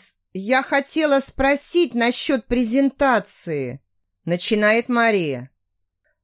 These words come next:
«Срочно найди мне номер квартиры, в которой проживает Лидия Сапко».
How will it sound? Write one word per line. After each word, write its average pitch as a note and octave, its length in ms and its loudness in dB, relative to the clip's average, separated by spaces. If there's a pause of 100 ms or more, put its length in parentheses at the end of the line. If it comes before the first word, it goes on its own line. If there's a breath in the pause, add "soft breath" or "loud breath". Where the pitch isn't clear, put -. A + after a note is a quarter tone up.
(100)
«Срочно C4+ 640 4
найди B3 440 4
мне A#3 220 6
номер A3+ 320 4
квартиры, A3+ 680 2
в - 100 -6
которой A#3 500 4
проживает G3 720 2
Лидия A3 460 2
Сапко». G3+ 720 -2